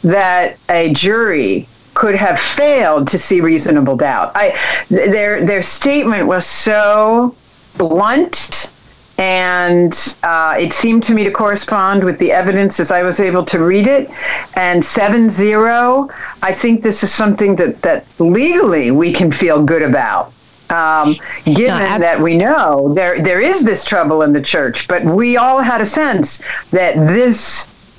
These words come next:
Speaker 1: case, there was not being justice done. So I, I just, I'm gratified as a lawyer to see the system not corrupted.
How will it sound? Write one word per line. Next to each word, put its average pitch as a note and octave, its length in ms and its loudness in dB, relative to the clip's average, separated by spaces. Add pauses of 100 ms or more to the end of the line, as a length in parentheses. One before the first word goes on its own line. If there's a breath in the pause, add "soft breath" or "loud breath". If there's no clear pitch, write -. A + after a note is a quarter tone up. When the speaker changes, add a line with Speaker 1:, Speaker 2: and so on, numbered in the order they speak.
(180)
Speaker 1:
case, F#3 560 -2
there F3 200 2
was E3+ 160 0
not F3 260 -2
being D3 380 2
justice C3+ 440 -4
done. G#2+ 280 0
So - 280 0 (460 loud breath)
I, F3+ 300 -2
I F#3+ 80 -2
just, A3 260 -2
I'm G3 140 0
gratified G#3 680 0
as F3 160 -2
a F3+ 60 2
lawyer F#3 440 2
to D#3+ 100 -2
see G3+ 260 0
the E3 140 0
system E3 840 0
not F3 320 0
corrupted. D3 640 -2